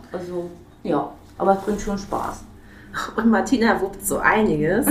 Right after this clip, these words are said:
Speaker 1: <laughs>
Speaker 2: Was ist denn das Liebste dir? Der, der quasi der geplante, der, ich wollte schon, der geplante Patient, <laughs> der geplante Kunde, oder ist es doch so manchmal so wie, äh, eigene zu Hause veranstaltete Unfälle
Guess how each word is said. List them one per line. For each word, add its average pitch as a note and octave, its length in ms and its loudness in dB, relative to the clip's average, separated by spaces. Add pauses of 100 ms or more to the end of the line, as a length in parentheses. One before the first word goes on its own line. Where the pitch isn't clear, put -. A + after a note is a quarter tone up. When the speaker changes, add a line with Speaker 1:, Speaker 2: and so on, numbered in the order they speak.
(320)
Speaker 1:
<laughs> - 380 -12
Speaker 2:
Was - 160 6
ist D4 140 2
denn A3+ 160 8
das G#3 240 4
Liebste G3+ 440 2
dir? C#3 400 2 (320)
Der, F3+ 240 6
der G3+ 240 8
quasi G#3 420 0
der F#3 140 4
geplante, F#3+ 920 2
der, D#3 200 0
ich F3 140 -4
wollte D#3+ 140 -4
schon, D#3+ 120 0
der D3 100 4
geplante D#3 500 4
Patient, A3 560 0 (520)
<laughs> - 500 0
der A3 140 8
geplante A#3 640 4
Kunde, D4 320 2
oder B3+ 200 6
ist A#3+ 120 4
es A#3+ 140 -4
doch A#3+ 140 4
so B3 220 0
manchmal A#3 420 2
so A3 200 0
wie, A3 280 2 (300)
äh, G3 340 6
eigene A3 440 4
zu A3 200 -8
Hause G#3 280 2
veranstaltete A#3 640 0
Unfälle C4 720 0